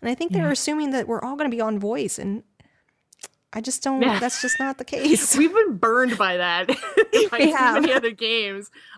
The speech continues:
Speaker 3: I'm not just gonna sit and chit chat with, uh, random people that come talking to me. No, I'm sorry.
Speaker 2: But,
Speaker 1: And
Speaker 2: you know, I mean, yeah, that's, that's the thing. Um, if you're gonna get on voice, you're gonna do something like vent, like you do with,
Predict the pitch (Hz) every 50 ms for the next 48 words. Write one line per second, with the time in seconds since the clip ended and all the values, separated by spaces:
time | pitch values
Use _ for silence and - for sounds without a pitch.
0 | - 240 269 285 294 311 320 320 294 339 269 - 277 262 262 - - 269 - 202
1 | 202 190 - - 247 - - 226 190 170 139 185 190 185 _ - 180 180 175 175
2 | 170 185 190 196 196 190 185 - 214 208 190 - 170 160 156 170 165 160 - _
3 | _ - 180 160 160 196 175 175 - - - - - - _ _ _ _ _ -
4 | - - - - - - - 262 247 - 349 320 311 285 277 269 - - 277 269
5 | 262 269 262 254 247 233 - - _ _ _ _ _ _ - - - - 247 247
6 | 262 240 202 175 170 180 - - _ 233 240 262 262 - - - - - 254 254
7 | 254 254 - - 220 208 - - 262 262 233 202 190 185 - - 220 214 214 208
8 | 208 202 202 202 - - _ - 233 214 - - 226 220 185 - 220 220 240 226
9 | 220 214 202 190 190 185 190 214 226 214 202 - - 208 208 190 220 220 240 233
10 | 202 - 196 190 - - 196 190 190 190 190 180 175 165 170 175 220 247 226 185
11 | 180 - - - - 196 190 190 190 - - 208 196 165 - 196 208 220 226 214
12 | 196 175 180 175 170 165 170